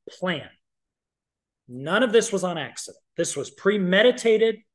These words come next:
and purposeful. Psalm one oh six,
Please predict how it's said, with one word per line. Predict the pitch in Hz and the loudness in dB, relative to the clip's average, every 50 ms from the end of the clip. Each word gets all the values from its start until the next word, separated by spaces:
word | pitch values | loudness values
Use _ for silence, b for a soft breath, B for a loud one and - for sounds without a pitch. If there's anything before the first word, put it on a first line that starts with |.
| _ _ _ _ _ _ _ _ _ _ _ _ _ _ _ _ _ _ _ _ _ | _ _ _ _ _ _ _ _ _ _ _ _ _ _ _ _ _ _ _ _ _
and | 147 139 127 120 - | -14 -14 -14 -16 -12
purposeful. | - - 214 214 214 214 190 - - - 185 180 175 180 | -2 0 0 0 0 -4 -6 -4 -4 -4 -4 -4 -4 -6
Psalm | - - 180 170 170 | -6 -6 -4 -4 -4
one | 165 170 | -4 -6
oh | 165 160 | -6 -6
six, | 147 - - 180 165 175 - - - - - - - | -6 -2 -2 -2 -2 -2 -6 -8 -8 -8 -8 -12 -16